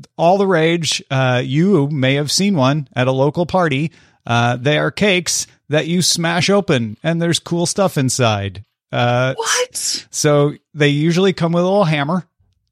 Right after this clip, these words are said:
Speaker 1: uh, and that's why they're sometimes called piñata cakes.
Speaker 2: Mm-hmm.
Speaker 1: Um, but th-, there's some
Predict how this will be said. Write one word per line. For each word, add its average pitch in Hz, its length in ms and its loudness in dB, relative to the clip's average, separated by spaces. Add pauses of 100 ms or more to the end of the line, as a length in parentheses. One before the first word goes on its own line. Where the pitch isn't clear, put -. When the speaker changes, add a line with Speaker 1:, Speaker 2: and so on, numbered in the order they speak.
(160)
Speaker 1:
uh, 139 460 0 (200)
and 151 120 0
that's 160 160 0
why 165 100 4
they're 151 120 0
sometimes 143 340 0
called 131 240 0
piñata 156 400 0
cakes. - 440 -4 (480)
Speaker 2:
Mm-hmm. 131 100 -4
Speaker 1:
Um, 110 500 -2
but 135 460 -2 (400)
th-, 165 180 -8
there's 208 220 0
some 214 340 2